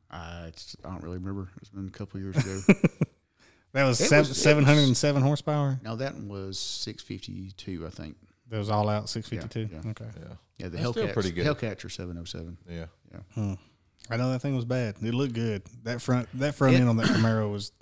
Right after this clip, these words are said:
Speaker 2: ridiculous.
Speaker 1: That's probably the best handling car I've ever had.
Speaker 2: Yeah.
Speaker 3: Yeah.
Speaker 1: It, it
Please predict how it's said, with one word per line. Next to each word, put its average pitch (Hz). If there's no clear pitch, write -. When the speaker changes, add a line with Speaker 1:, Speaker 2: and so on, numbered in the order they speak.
Speaker 2:
ridiculous. 104
Speaker 1:
That's 147
probably 147
the 98
best 113
handling 104
car 92
I've 90
ever 78
had. 80
Speaker 2:
Yeah. 104
Speaker 3:
Yeah. 92
Speaker 1:
It, -
it 104